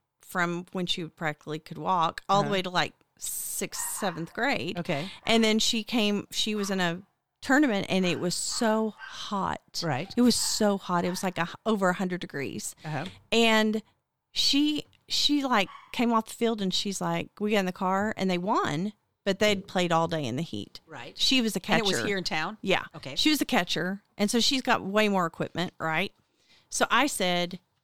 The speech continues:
Speaker 1: um, "You did so good." And she's like, "I'm never, ever, ever, ever playing softball again." And I said,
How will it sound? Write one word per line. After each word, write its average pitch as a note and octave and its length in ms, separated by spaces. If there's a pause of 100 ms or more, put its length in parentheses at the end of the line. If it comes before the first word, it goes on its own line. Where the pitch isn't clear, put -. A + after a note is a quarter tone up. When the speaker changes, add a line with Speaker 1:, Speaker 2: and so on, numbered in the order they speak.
(240)
Speaker 1:
um, F#3 640 (600)
"You C4+ 160
did E4 200
so F4 180
good." F4+ 420
And G#3+ 160
she's A#3 280
like, G#3+ 260 (320)
"I'm G#3+ 400
never, F#3+ 720 (680)
ever, A#3+ 720 (200)
ever, G#3+ 680 (160)
ever F3+ 460 (120)
playing G3+ 640 (120)
softball E3+ 680 (240)
again." E3 320 (800)
And G3+ 140
I A#3+ 200
said, G3 440